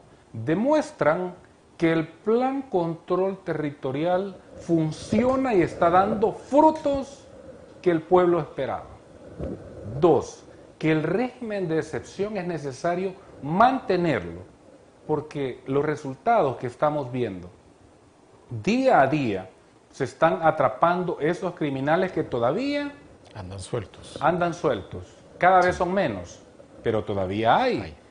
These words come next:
Speaker 1: Y usted
Speaker 2: Sí.
Speaker 1: recuerde que con uno que quede por ahí,
Speaker 2: Ah.
Speaker 1: con una manzana podrida, <laughs> se va a podrir lo demás. Entonces, eso es, hay que admirarlo, hay que decirlo,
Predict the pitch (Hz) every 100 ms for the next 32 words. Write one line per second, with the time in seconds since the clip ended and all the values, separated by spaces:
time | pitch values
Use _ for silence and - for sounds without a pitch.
0 | - 117 - 185 240 220 180 127 107 113
1 | 120 147 262 285 285 170 - 143 117 113
2 | 123 180 269 285 - - - 117 120 113
3 | 151 220 269 262 196 170 175 - 262 254
4 | 254 247 - - - 170 226 277 269 240
5 | 226 - 139 175 180 160 170 160 139 127
6 | 104 - - - - - - - - -
7 | - 139 147 214 202 190 208 - - -
8 | _ _ _ 170 208 - 220 214 - -
9 | 151 170 - - 131 160 175 165 175 196
10 | 160 180 156 143 143 151 165 127 160